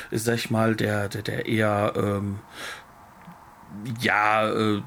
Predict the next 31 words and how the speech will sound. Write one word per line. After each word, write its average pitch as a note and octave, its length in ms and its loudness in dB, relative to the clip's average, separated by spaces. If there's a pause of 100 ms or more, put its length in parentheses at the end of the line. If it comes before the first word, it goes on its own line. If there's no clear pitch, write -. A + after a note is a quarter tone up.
(140)
dieser A#2 200 2
ganzen C3 400 2
Geschichten, B2+ 580 0
die B2 140 2
um B2 160 4
solche A#2+ 280 2
Filme A#2 380 2
ranken, C3 560 2
wird A#2 160 2
erwähnt, A2 400 4
dass A2 140 -2
auch - 120 -4
Sammo A2+ 460 2
Hung A2+ 220 4
sehr G#2+ 180 0
viel A2 220 0
Regie A2 320 2
geführt A2 360 2
hat, A2+ 200 0
denn A2 260 2
er - 140 -2
ist A2 160 0
natürlich A2+ 420 0
Teil A#2+ 480 2 (560)
der A#2 80 2
berühmt-berüchtigten A#2+ 760 0
Gruppe, A#2+ 300 0
die A2+ 140 2
wir A#2 100 4
schon G#2+ 380 2
an G#2 480 -2